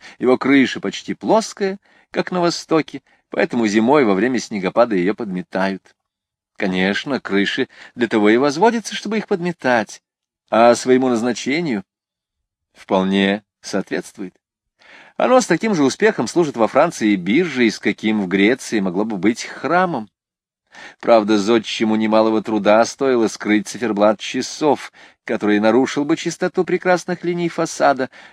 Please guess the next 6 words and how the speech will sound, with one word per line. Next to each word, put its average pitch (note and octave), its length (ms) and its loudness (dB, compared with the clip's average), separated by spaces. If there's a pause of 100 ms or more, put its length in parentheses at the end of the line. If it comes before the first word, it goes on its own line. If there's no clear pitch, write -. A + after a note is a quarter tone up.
но A#3 280 4
зато G#2+ 600 4
осталось G#2+ 840 0 (300)
опоясывающее G3 1040 0
здание F#3 400 -2
колоннада, B2 800 0